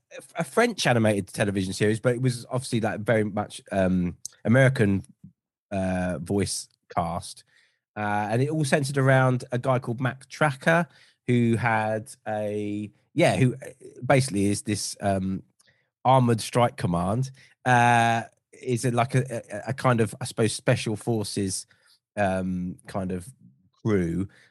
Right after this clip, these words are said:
which he has all these kind of, um, militarized vehicles. Well, the vehicles like, like n-, like normal vehicles, but then be-, can become militarized. They've got, um,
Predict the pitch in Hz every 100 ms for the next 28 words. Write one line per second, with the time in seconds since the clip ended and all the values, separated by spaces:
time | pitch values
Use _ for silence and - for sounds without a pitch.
0 | _ 107 104 - 110 104 104 101 - 107
1 | 101 - - 117 110 107 - 107 101 -
2 | _ _ _ _ 95 98 95 92 92 92
3 | - - 117 139 131 123 113 110 - -
4 | _ _ 107 131 120 107 104 123 147 92
5 | - - _ 127 131 180 175 139 135 117
6 | 117 131 135 107 110 123 120 95 92 87
7 | - 87 90 - 101 87 101 92 90 113
8 | 101 95 - - 98 92 92 92 - 92
9 | 87 90 92 104 95 - _ _ _ _
10 | 95 90 87 85 87